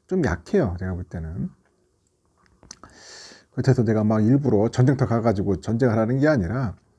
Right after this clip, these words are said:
어, 만약에 경험이 없다면은 이 정신력이라도 이게 완전 막강히 한답니다. 똘똘, 응? 아주 굳센 돌처럼 막, 응? <clears throat> 강해야 돼.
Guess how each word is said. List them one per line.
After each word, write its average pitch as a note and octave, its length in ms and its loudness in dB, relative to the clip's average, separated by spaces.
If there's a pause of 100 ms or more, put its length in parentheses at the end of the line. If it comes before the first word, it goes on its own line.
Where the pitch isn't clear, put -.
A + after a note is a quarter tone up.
(540)
어, F2 260 -8
만약에 A2 480 0
경험이 A2+ 320 0
없다면은 G#2+ 680 -4 (180)
이 A2+ 100 -8 (120)
정신력이라도 C#3 1080 2
이게 G2 120 -8
완전 G#2+ 540 -4
막강히 B2 320 0
한답니다. E2+ 560 -6 (100)
똘똘, E3+ 560 4 (280)
응? D#3+ 180 -6 (640)
아주 - 180 -16
굳센 - 360 2
돌처럼 A#2 500 -2
막, E2 240 -8 (100)
응? D#3+ 200 -4 (100)
<clears throat> B2+ 220 -4
강해야 D3 440 4
돼. B2+ 260 0